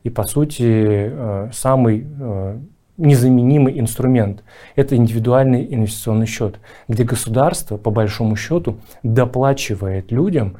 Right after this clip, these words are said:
за то, что они повышают свою финансовую грамотность. Государство, а,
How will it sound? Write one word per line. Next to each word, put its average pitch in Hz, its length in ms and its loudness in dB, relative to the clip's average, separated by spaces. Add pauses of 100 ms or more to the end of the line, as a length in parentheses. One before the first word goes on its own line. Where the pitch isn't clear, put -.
(220)
за 113 220 2
то, 127 180 -2
что 156 180 -4
они 107 140 2
повышают 107 480 -4
свою - 180 -10
финансовую 104 380 -8
грамотность. 101 520 -8 (360)
Государство, 117 840 -2
а, 107 220 -4